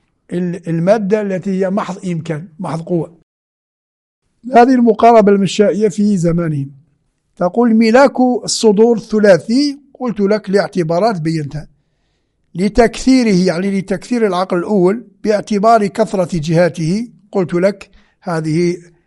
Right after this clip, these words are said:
الجهات ثلاث، الحاصلة من ذاته ومن فاعله، يعني باعتبار فاعله يكون قوياً، هذا هو الوجوب بالغير، يصدر العقل الثاني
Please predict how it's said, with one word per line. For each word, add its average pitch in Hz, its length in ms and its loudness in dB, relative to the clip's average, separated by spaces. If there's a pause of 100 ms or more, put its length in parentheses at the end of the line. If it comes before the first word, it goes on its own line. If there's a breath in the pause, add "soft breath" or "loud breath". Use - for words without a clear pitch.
(120)
الجهات 165 440 0
ثلاث، 147 340 -6 (420)
الحاصلة 208 520 2
من 185 200 0
ذاته 160 600 -4
ومن 185 280 -2
فاعله، 143 560 -8 (520)
يعني 202 340 0
باعتبار 240 640 2
فاعله 202 760 0
يكون 196 420 -2
قوياً، 180 600 -2 (200)
هذا 170 220 -2
هو 175 340 0 (360 soft breath)
الوجوب 165 460 -2
بالغير، 170 420 0 (100)
يصدر 165 360 -2
العقل 220 400 0
الثاني 208 640 -2